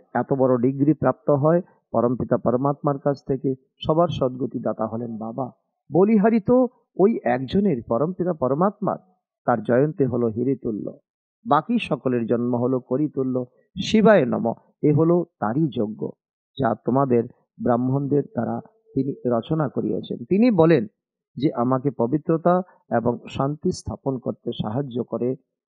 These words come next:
তাকে আমি এমন ফল দেব, এমন প্রাইজ দেব।" ব্রাহ্মণদের দ্বারা যখন যজ্ঞ রচনা করিয়েছেন, তখন দক্ষিণা তো তিনিই দেবেন,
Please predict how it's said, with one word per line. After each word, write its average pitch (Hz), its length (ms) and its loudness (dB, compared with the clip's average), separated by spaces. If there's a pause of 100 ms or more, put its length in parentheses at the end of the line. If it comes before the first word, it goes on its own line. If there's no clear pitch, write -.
(180)
তাকে 120 300 -6
আমি 120 200 -6 (140)
এমন 131 260 -2
ফল 117 260 -8
দেব, 120 300 -6 (100)
এমন 120 260 -4
প্রাইজ 113 420 -2
দেব।" - 260 -8 (840)
ব্রাহ্মণদের 226 540 6
দ্বারা 147 320 4 (540)
যখন 156 280 2
যজ্ঞ 135 360 4
রচনা 185 420 4
করিয়েছেন, 117 540 0
তখন 147 360 2 (320)
দক্ষিণা 147 420 0
তো 151 120 -2
তিনিই 160 340 0
দেবেন, 147 360 0